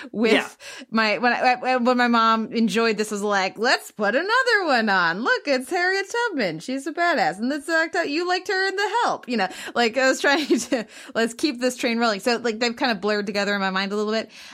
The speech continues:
Speaker 1: Um, but I thought it was a good special. I thought, you know, I liked that, um, if they didn't have more significant stories, which they, you didn't, historical stories, then keeping it to just a regular half episode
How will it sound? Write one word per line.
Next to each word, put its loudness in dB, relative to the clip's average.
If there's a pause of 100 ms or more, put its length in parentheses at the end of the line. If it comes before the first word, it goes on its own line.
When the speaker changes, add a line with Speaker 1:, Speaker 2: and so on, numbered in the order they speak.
Speaker 1:
Um, 2
but 4
I 4
thought 2
it -4
was -4
a -2
good -2
special. -2
I 2
thought, -2
you -2
know, 0
I 2
liked -2
that, 0
um, -2 (460)
if -2
they 2
didn't 0
have 0
more 0
significant -4
stories, -2
which -8 (120)
they, -6 (140)
you -10
didn't, -6 (320)
historical -6
stories, -4 (220)
then -2
keeping -4
it -4
to -10
just -6
a -4
regular -2
half -4
episode -2